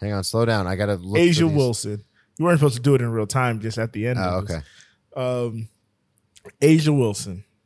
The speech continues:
Speaker 2: Breonna Stewart.
Speaker 1: Yep.
Speaker 2: Um, hmm. East Coast.
Speaker 1: You're missing a ton.
Speaker 2: Uh, yeah, I'm missing, like, five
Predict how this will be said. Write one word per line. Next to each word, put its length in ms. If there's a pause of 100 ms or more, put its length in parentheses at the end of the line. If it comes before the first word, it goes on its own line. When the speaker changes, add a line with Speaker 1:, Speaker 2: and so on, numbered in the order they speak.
(260)
Speaker 2:
Breonna 400
Stewart. 500 (160)
Speaker 1:
Yep. 200 (640)
Speaker 2:
Um, 1000 (560)
hmm. 260 (2500)
East 340
Coast. 480
Speaker 1:
You're 100
missing 300
a 60
ton. 360 (720)
Speaker 2:
Uh, 120
yeah, 160
I'm 100
missing, 260
like, 180
five 640